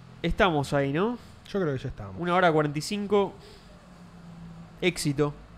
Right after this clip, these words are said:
Speaker 1: Día
Speaker 2: Un
Speaker 1: histórico.
Speaker 2: éxito. Día histórico, día histórico. Día,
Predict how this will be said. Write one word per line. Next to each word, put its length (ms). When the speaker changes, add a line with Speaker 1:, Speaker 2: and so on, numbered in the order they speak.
Speaker 1:
Día 200
Speaker 2:
Un 80
Speaker 1:
histórico. 460
Speaker 2:
éxito. 40
Día 120
histórico, 640
día 160
histórico. 440
Día, 380